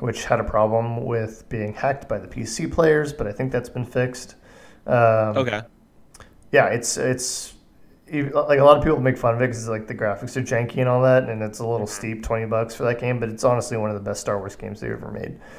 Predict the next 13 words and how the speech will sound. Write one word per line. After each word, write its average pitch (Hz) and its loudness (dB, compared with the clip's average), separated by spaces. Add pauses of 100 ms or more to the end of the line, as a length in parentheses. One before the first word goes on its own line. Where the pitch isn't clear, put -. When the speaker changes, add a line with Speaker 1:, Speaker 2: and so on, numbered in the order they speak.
(280)
Speaker 1:
Um, 117 4
Speaker 2:
Interesting. 90 -10 (520)
Speaker 1:
so - -4
I've 120 0
been 120 -2
playing 135 8
that, 123 2 (360)
and, 127 4
uh, 131 10
of 131 -4
course, 135 -2 (520)
Valorant, 123 0
Michael. 123 -6